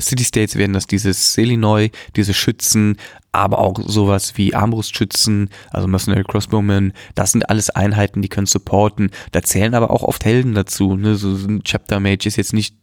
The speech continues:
der super krasse Hammer, ähm, genauso wie ein Ferromancer, der halt, ähm, auch irgendwie supporten kann. Der gibt plus Movement, plus irgendwas oder ein Biomancer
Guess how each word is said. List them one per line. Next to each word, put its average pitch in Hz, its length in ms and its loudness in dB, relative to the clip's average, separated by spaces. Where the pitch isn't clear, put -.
der 104 160 2
super 107 300 -4
krasse - 360 -2
Hammer, 139 300 2
ähm, 98 280 2
genauso 98 360 0
wie 101 40 4
ein 92 60 0
Ferromancer, 117 840 0
der 95 180 0
halt, 95 440 0
ähm, 104 380 -8
auch 104 460 0
irgendwie - 260 -2
supporten - 480 0
kann. 101 220 -2
Der 98 100 -2
gibt - 360 -8
plus 104 240 -4
Movement, 107 580 -2
plus - 400 -6
irgendwas 101 560 0
oder 101 140 0
ein 92 100 -4
Biomancer 98 800 0